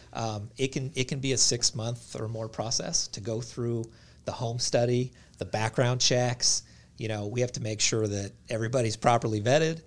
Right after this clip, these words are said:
Um, and, and then, you know, it could, it could be another little bit of time till we find a, a good match for you based on what you say is your, you know, you may have age requirements of zero to two,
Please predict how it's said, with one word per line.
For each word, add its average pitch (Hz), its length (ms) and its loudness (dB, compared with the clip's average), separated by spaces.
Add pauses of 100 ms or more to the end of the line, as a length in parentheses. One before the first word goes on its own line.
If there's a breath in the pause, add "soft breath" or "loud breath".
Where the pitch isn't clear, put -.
(360 soft breath)
Um, 120 520 -4 (100)
and, 160 200 0
and 170 220 -2
then, 190 280 0 (160)
you 175 100 -2
know, 180 280 -2 (100)
it 151 160 -6
could, 147 120 -8 (280)
it 156 140 -2
could 151 120 2
be 160 140 4
another 156 460 4 (600)
little 165 300 2
bit 151 140 8
of 151 80 4
time 165 420 0 (260)
till 151 160 0
we 147 100 2
find 156 300 -2
a, 160 300 -4
a 151 40 -6
good 170 200 -2
match 170 440 -4
for - 140 -4
you 104 200 -4
based 160 340 0
on 160 200 -4 (320 soft breath)
what 147 280 6
you 151 360 4 (100)
say 131 400 6
is 120 220 0
your, 127 180 2
you 127 140 0
know, 110 80 0
you 120 120 -2
may 135 160 2
have 131 220 4
age 120 220 2
requirements 120 500 2
of 107 80 -4
zero 117 260 0
to 101 80 -2
two, 113 320 -2